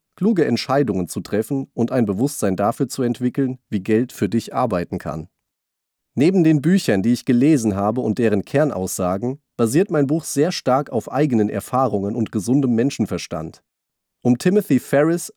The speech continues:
aus seinem lesenswerten Buch Der Vier-Stunden-Körper zu zitieren:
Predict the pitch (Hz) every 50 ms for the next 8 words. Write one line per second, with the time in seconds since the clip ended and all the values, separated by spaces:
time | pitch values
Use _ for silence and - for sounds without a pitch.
0 | _ _ - 120 113 - - 123 123 123 113 107 101 110 131 143 151 143 - -
1 | 131 127 127 - 117 98 104 123 139 156 - - _ _ _ _ 110 107 - -
2 | - 143 143 - - - 170 180 - - 110 - - 101 98 98 - 117 120 120
3 | - - - 110 - - 107 - - - 170 151 101 98 113 143